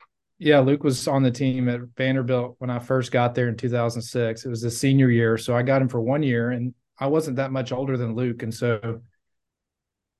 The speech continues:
he was easy to, easy to get to know and, um, easy to like. And as a coach, you, he was kinda your dream player because he just worked really hard, and he was ultra talented, and he was a special young man, and just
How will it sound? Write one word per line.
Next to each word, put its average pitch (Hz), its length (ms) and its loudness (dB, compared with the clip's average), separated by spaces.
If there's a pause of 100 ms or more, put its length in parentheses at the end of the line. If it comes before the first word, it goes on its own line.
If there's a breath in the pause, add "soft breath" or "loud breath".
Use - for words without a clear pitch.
(160)
he 143 200 2
was 139 300 -2
easy 156 320 4
to, 123 240 0 (280)
easy 156 240 0
to 135 60 -2
get 143 180 0
to 131 80 -2
know 135 320 2
and, 120 220 -4 (160)
um, 113 460 -6 (640)
easy 143 260 2
to 120 100 0
like. 123 360 0
And 117 100 -2
as 117 120 -4
a 113 60 -6
coach, 131 340 -2
you, 117 200 -8 (720)
he 135 140 0
was 120 120 0
kinda 135 240 2
your 120 100 4
dream 123 260 2
player 127 320 2
because 110 320 -6
he 113 140 -4
just 113 240 -6
worked 120 280 0
really 123 260 0
hard, 123 400 2
and 110 240 -2 (720)
he 123 120 0
was 113 140 -2
ultra 127 380 -2
talented, 131 600 2
and 110 220 -4 (680)
he 123 120 0
was 113 140 -2
a 110 60 -8
special 117 600 -2 (180)
young 127 280 4
man, 127 220 4
and 113 80 0
just 117 220 -8